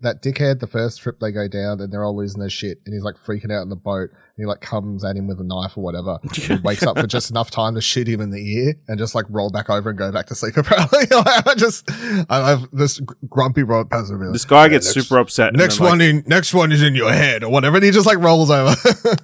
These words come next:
Speaker 2: He gets super
Speaker 1: Yeah, it's
Speaker 2: upset
Speaker 1: good.
Speaker 2: 'cause obviously they're looking for this one spot, and then, like, five minutes later they find that spot. So
Speaker 1: Yeah.
Speaker 2: this guy lost it in ear, in ear for barely anything, you know?
Speaker 1: Yep.
Speaker 2: Very amusing.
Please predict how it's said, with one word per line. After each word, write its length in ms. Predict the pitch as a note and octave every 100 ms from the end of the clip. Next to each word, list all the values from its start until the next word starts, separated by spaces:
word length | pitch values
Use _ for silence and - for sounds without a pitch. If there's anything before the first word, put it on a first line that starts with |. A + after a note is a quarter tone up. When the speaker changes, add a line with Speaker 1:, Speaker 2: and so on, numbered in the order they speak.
| _ -
Speaker 2:
He 120 | A#2
gets 160 | B2 C3
super 240 | C3+ C#3
Speaker 1:
Yeah, 60 | C3
it's 80 | A#2
Speaker 2:
upset 140 | A2+
Speaker 1:
good. 80 | -
Speaker 2:
'cause 120 | A2+
obviously 300 | G2+ F#2+ G#2+ G2+
they're 100 | G2
looking 240 | G2 G#2
for 80 | -
this 180 | F#2 -
one 180 | F#2 F2
spot, 300 | G2 E2 -
and 100 | -
then, 160 | F#2 F#2
like, 200 | F2+ F2+
five 320 | - - G#2 F#2+
minutes 240 | F2+ -
later 220 | F2+ -
they 120 | E2
find 300 | D#2 F2 F2+
that 160 | C#2+ -
spot. 220 | - - - _ -
So 240 | B1 C2 F2+ _
Speaker 1:
Yeah. 140 | E2+ - _ _ _
Speaker 2:
this 140 | -
guy 140 | C3 A#2
lost 320 | A2 G#2+ -
it 80 | D2
in 120 | G2
ear, 200 | F#2+ - -
in 140 | G2+
ear 140 | G2 F#2
for 180 | - F2
barely 320 | F#2 F2 D#2+
anything, 320 | F#2+ - - _ -
you 80 | -
know? 60 | - _ _ _ C3+
Speaker 1:
Yep. 180 | - _ _ _ _ B2
Speaker 2:
Very 200 | F#2+ E2
amusing. 400 | E2+ F2 D#2+